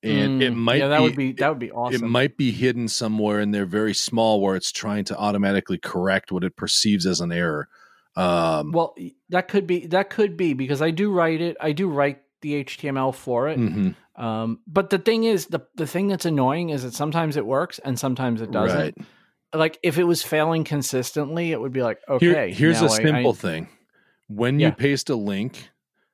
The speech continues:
Speaker 1: do you
Speaker 2: Mm-hmm.
Speaker 1: make sure on the line, as you paste it in and the cursor's sitting there,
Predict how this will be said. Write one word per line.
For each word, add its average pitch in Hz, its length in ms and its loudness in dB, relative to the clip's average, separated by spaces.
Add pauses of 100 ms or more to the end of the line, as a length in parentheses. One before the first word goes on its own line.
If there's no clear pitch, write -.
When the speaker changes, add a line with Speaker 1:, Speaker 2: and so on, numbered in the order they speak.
(340)
Speaker 1:
do 107 160 -4
you 120 160 2
Speaker 2:
Mm-hmm. 110 100 0
Speaker 1:
make 120 200 0
sure 131 560 0
on 120 240 0
the 139 80 2
line, 113 720 2
as 110 320 -2
you 107 120 -2
paste 123 360 -2
it 120 120 -2
in 113 380 2
and 110 120 -4
the 95 60 -2
cursor's 113 420 -4
sitting 117 300 2
there, 95 280 0